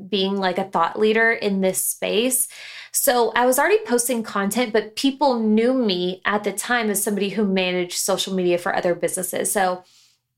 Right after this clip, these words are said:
I would post content and I would get clients that way. That's definitely how people viewed me as, as far as I know, right?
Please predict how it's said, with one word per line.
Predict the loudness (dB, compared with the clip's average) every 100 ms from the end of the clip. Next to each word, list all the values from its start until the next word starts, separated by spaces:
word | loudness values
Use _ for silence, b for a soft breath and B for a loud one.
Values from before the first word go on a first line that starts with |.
| _ _ -8 -2
I |
would | 0 2
post | 0 0
content | 0 0 0
and | 0
I | 0
would | -2
get | -6
clients | -4 0 2 0 0
that | -2 0
way. | 2 4 2 -2 B B
That's | -2 0 0 -4 -8
definitely | -6 0 0 2 0 0 0
how | 0
people | -2 -4 -4 0 2 0 -6 _ _ _ _ _
viewed | -2 0 0 0 -2
me | -4 -6 -8 _ -8
as, | -6 -6 -8 -6
as | -4
far | -2
as | -2
I | -4
know, | -8 -10 -10 -4
right? | -2 -2